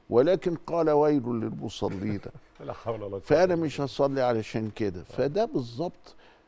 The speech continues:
Speaker 1: أول ما نقول الكلام ده فيترد عليه ناقصات عقل ودين.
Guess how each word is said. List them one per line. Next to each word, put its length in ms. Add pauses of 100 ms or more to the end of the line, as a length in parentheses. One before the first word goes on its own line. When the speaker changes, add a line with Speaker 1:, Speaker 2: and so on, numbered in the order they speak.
(160)
Speaker 1:
أول 320
ما 140
نقول 280
الكلام 500
ده 140
فيترد 680
عليه 240
ناقصات 680
عقل 400
ودين. 440